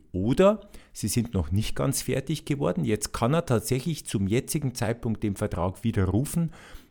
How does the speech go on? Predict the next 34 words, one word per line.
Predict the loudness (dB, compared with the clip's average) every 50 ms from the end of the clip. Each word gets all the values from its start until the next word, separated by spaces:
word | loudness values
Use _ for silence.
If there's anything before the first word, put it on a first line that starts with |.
| -4
muss | 0 2 4 4 4 4 2
Ihnen | 2 2 2 0
aber | 0 0 0 0
das | 0 0 0 -2 -2 -2 0
zahlen, | 2 2 4 4 2 0 -2 -4 -10 -18 -20 -4 0
was | 0 0 2 0
Sie | -2 -4
bisher | -2 0 0 0 0 0 2 2 2 2
geleistet | 2 0 0 0 0 0 -2 -2 -4 -6 -8 -6 -4
haben. | -4 -4 -2 -2 -4 -2 0
Unangenehm | 2 4 4 4 4 2 0 0 0 0 -2 -2
für | -2 -4
Sie, | -4 -2 -2 -2 0 0
aber | 0 0 0 0 -2 -2 -6 -12 -18 -14 -2
zumindest | 0 2 2 4 4 2 0 -2 -2
besser | -2 -2 0 0 -2 -2 -2
als | -4 -6 -6
gar | -6 -6 -4 -4
nichts. | -6 -8 -10 -12 -16 -16 -18 -20 _ _ -20 -20 -20 -20 -20 -20 -20 -20 -20 _ _ 0
Grundsätzlicher | 2 2 4 4 2 2 2 0 0 2 0 0
Tipp, | 2 0 0 0 0 -2
und | -2 -2 -2
das | -4 -2
sagen | 0 0 0
eben | 2 2 0 0
auch | -2 -2
diese | -4 -6 -4 -4 -4
Verbraucherverbände | -4 -4 -4 0 0 0 2 2 0 -2 -2 -2 -2 -2 -2 -2 -2 -2 -2 -2
und | -2 -2 -4
eben | -4 -4 -4 -4
auch | -4 -6 -6 -8
der, | -6 -4 -2 0 0 0 -2 -4 -6
der | -6 -6 -4
Unternehmerverband, | -4 -4 -2 -2 0 0 0 0 0 0 -2 -2 0 0 2 2 0 -2